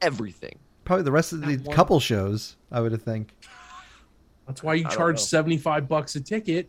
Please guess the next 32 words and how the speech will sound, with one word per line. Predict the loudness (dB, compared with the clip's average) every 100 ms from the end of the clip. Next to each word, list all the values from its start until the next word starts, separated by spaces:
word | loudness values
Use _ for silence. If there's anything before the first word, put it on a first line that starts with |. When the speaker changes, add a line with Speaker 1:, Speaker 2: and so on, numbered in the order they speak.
| -4
Speaker 3:
and | -2
you | -2
can | -2 -4
afford | -2 0 2 0
it. | -2 0
Speaker 2:
Yeah, | 6 8 8 6
<laughs> | 8
yeah, | 10
there | 10 8
you | 8
go. | 10 10 8 4 -12 -20 -18 4
Hey | 8
guys, | 10 10 8 6
uh, | 8 10
we | 10
went | 8 6
from | 4 6
changing | 8 8 8 8
our | 8 8
twenty | 4 6 8
dollar | 10 8
tickets | 6 4 2 0
to | 2
seventy-five | 4 6 6 8 8 6
for |
this | 6 6 6
one. | 4 8
But | 8 10
hey, | 8 8
C | 8 8
M | 8
Speaker 1:
Yeah. | 6 4